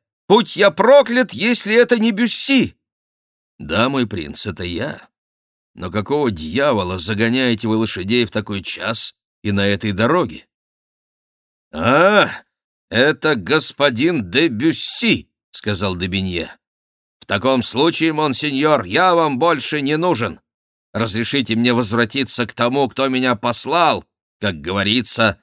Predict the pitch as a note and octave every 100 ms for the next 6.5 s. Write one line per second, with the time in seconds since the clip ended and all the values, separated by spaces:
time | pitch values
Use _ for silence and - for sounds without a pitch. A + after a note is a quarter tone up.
0 | _ - - G#2 G2+ - B2+ B2 G#2 G#2
1 | G2+ - B2+ C#3 G#2 D#2 _ _ _ _
2 | _ _ _ _ _ _ - E3 - C3+
3 | - D3+ F3 F#3 D#3 _ _ _ - B2
4 | D#3+ F3 D3+ D#3 D3 - G#3 A3+ A3 F#3
5 | F#3 G#3 - F#3 F3+ F3+ E3+ E3 C#3+ A2
6 | F3+ A#3 G#3+ - -